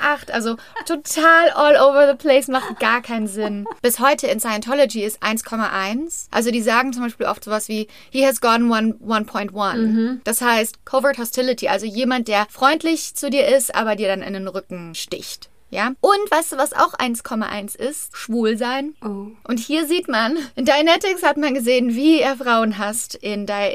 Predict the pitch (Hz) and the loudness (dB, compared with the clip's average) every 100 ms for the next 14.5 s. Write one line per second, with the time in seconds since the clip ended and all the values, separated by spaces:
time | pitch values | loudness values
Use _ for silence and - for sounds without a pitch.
0 | 214 202 202 - 233 240 226 - 233 247 | -2 -4 -4 -2 0 0 -4 -6 -2 2
1 | 294 262 220 208 214 208 214 233 233 226 | 2 0 -4 -6 -6 -4 -4 -2 0 0
2 | 214 - - 202 196 - 190 170 180 165 | -2 -6 -2 -2 -2 -6 -10 -10 -10 -10
3 | 170 185 170 - 208 180 - _ - 220 | -10 -12 -6 -2 -2 -4 -10 _ -4 -2
4 | 214 - 233 220 - - 202 190 180 190 | -2 2 2 2 -8 0 0 0 -4 -6
5 | 185 - - - - - - - - 214 | -4 -8 -10 -12 -12 -16 -20 -20 -20 -20
6 | 208 202 220 285 247 233 311 - 226 214 | -14 -2 4 4 4 2 0 0 0 4
7 | 262 254 285 - - - 226 - 277 349 | 4 4 2 -4 -12 -6 -6 0 0 2
8 | 330 - 285 277 269 - 254 277 220 240 | -2 0 -2 -2 -6 -2 0 0 0 -6
9 | - - 208 202 202 - 190 190 220 269 | -8 -12 -10 -8 -8 -6 -4 -2 -4 -8
10 | _ - 247 247 240 - - 254 311 247 | _ 2 2 2 -6 -6 0 2 4 0
11 | 233 262 262 208 208 - 196 - 190 185 | 2 2 2 -6 -6 -10 -12 -10 -6 -4
12 | 208 233 - 240 190 226 - 202 240 240 | -4 -6 -4 -4 -2 -4 0 0 0 0
13 | 233 226 220 220 208 196 - 202 180 185 | -2 -2 -6 -4 -8 -8 -10 -6 -8 -8
14 | - - - 214 | -12 -12 -12 -16